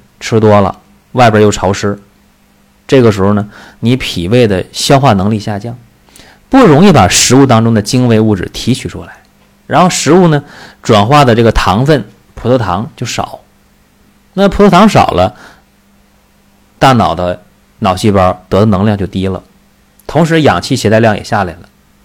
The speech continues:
那么大脑的养分又少，氧气又少，能不晕吗？能不迷糊吗？能不打瞌睡吗？这些事儿咋解决呢？那夏天是雨季，是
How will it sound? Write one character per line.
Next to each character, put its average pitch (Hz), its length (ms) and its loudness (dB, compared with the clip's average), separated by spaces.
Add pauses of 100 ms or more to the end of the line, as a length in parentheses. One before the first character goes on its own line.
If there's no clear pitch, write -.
(240)
那 131 100 -4
么 131 60 -2
大 131 160 2
脑 98 140 0
的 95 120 -2
养 101 200 0
分 131 120 -2
又 117 140 2
少， - 320 -8 (340)
氧 87 180 0
气 - 160 -2
又 113 120 2
少， 90 300 -8 (1080)
能 107 200 2
不 123 120 2
晕 107 160 0
吗？ 95 260 -4 (140)
能 101 180 -2
不 127 120 -2
迷 101 180 0
糊 104 160 0
吗？ 90 200 -6 (280)
能 101 180 0
不 123 80 0
打 90 140 -2
瞌 92 220 -2
睡 92 140 -8
吗？ 104 120 -18 (1120)
这 277 180 4
些 214 120 6
事 226 100 2
儿 180 220 4
咋 117 160 -2
解 139 180 0
决 85 160 -8
呢？ 104 160 -10 (1300)
那 139 220 2
夏 151 260 2
天 147 200 2
是 120 220 -2
雨 90 120 -6
季， 113 220 0
是 98 500 0